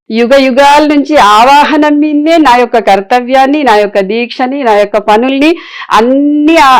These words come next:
ఆ వాహనం మీదనే చేస్తున్నాను రా నువ్వు. నువ్వే నయం, ఇంకా మామూలు కారో, ఆ, అట్లా పరిగెత్తే కారో నీకుంది, కానీ నాకు ఉట్టి నంది వాహనం, అది మెల్లగా నడుస్తుంది.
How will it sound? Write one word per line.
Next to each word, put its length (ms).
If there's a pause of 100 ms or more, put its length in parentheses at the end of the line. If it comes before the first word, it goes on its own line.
ఆ 180
వాహనం 440
మీదనే 380
చేస్తున్నాను 560
రా 100
నువ్వు. 420 (300)
నువ్వే 320
నయం, 280
ఇంకా 380 (160)
మామూలు 360
కారో, 280
ఆ, 300
అట్లా 180
పరిగెత్తే 440
కారో 300
నీకుంది, 480
కానీ 260
నాకు 260
ఉట్టి 180
నంది 260
వాహనం, 420
అది 120
మెల్లగా 320
నడుస్తుంది. 640